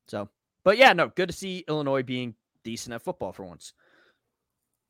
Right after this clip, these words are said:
Number fifteen, Ole Miss. Number fourteen, Utah. Number thirteen, Penn State. Number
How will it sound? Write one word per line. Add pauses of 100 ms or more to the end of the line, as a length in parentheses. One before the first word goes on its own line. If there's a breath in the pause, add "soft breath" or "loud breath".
(540)
Number (280)
fifteen, (100)
Ole
Miss. (440)
Number
fourteen,
Utah. (160)
Number
thirteen,
Penn
State. (840)
Number